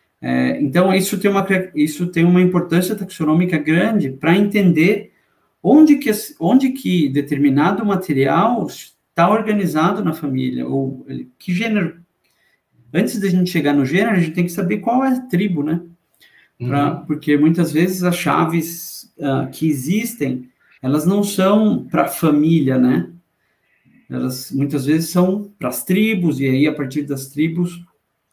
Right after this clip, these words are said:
Speaker 1: ah, a gente chega nos gêneros e nas, e nas espécies, né?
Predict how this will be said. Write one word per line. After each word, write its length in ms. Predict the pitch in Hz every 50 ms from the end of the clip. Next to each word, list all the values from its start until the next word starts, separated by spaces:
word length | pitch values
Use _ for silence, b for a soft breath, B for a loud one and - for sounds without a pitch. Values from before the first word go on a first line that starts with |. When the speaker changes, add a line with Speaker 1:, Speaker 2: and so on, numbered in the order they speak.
| _ _ _ _ _ _ -
Speaker 1:
ah, 340 | 135 135 127 123 123 - -
a 80 | 113 110
gente 240 | 113 123 120 -
chega 160 | - 127 120 117
nos 140 | 120 107
gêneros 440 | 117 123 127 139 151 156 147 143 143
e 80 | 151 151
nas, 680 | 151 147 147 151 151 139 131 - - - - - - _
e 100 | - 131 139
nas 200 | 147 139 127 123
espécies, 640 | 123 123 - - 127 120 120 - - - 123 120 110
né? 200 | 120 127 - -